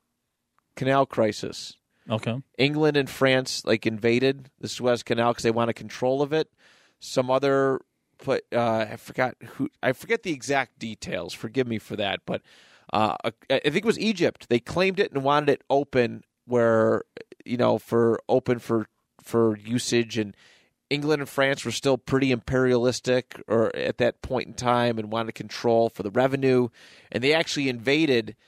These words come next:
Speaker 1: and they had hoped that Eisenhower was gonna support them 'cause it was, like, it had something to do with, with communism. Um, I, I believe the, the person who took over Egypt was communist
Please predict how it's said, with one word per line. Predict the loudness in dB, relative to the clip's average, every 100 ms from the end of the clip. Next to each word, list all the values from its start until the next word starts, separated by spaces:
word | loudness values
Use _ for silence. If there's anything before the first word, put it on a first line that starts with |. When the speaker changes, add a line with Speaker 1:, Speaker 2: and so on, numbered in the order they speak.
| _ _ _ -2
Speaker 1:
and | -2 0
they | 0 0
had | 0
hoped | -4 -2 -2 -2 -6 -2
that | 0 0
Eisenhower | 0 -2 -2 -2 0 0
was | 0
gonna | -2 -4
support | -4 -6 -2 -2 0
them | -4 -4
'cause | -4 -4
it |
was, | -2
like, | -4 -2 -2 0
it |
had | 0 0
something | -2 -2
to | -2
do | 0
with, | 0 -2 _
with | -4 -4 -4
communism. | -4 -2 -4 -8 -12 -16 _ _ _ _ _ _ _ -2
Um, | 2 2 2 -2 -8 _ -16
I, | -12 -8
I | -6
believe | -4 -2 -2 -4 -2
the, | 2 2
the | 2 -2 -2
person | 0 0 0 -6
who |
took | -4 -2 0 2
over | 2 4 2 2 -4 _
Egypt | -6 -4 0 0 0 -10 -20 -16
was | -6 -6 -6 -10 _ _ _ -18
communist | -8 -4 -2 0 0 -2 -4 -12